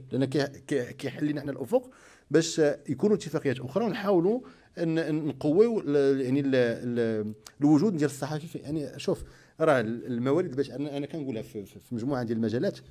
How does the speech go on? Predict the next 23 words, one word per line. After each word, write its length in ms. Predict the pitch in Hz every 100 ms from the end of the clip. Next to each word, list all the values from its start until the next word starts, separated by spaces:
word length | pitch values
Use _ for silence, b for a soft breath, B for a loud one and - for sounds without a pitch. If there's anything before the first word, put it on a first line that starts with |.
| b
مجالات 300 | 107 104 104
ديال 160 | 98 95
الاعلام، 360 | 95 107 120 104
مجالات 240 | 87 98
ديال، 280 | 92 95 95 b b b -
ديال 120 | 90
الثقافه، 600 | - 95 - - 131 131 131 -
وحتى 220 | - 123
المجال 360 | 104 98 98
ديال 140 | 90 90
الرياضه، 340 | 101 123 190 b b b -
المورد 260 | 135 139 143
البشري 380 | 123 131 165 139
هو 120 | 147
المهم. 440 | 139 113 113 87 - - _ _
وهنا 240 | 110 107 143
فاش 180 | 131 -
كنتكلم 280 | 107 113
على 100 | 107
الاعلام، 380 | 117 101 165 165 - -
بالطبع 240 | - 139
الصحفيات 600 | - - 120 127 127 120 127
والصحفيين 460 | - 113 135 151